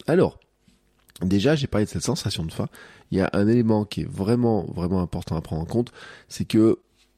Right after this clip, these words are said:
dans ma vie, j'ai confondu pendant longtemps, euh, la faim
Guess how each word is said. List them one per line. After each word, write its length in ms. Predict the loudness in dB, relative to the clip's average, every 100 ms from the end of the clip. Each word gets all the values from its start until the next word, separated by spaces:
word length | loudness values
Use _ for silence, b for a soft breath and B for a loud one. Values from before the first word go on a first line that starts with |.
| -10 -2
dans 160 | 0
ma 120 | 2 2
vie, 280 | 2 0 -2
j'ai 220 | -4 -4 -2
confondu 540 | -4 -2 -2 0 -2
pendant 280 | -2 -2 0
longtemps, 600 | 0 0 0 0 0 -2 -4
euh, 340 | -4 -4 -4
la 180 | -4 -4
faim 320 | -2 -2 -2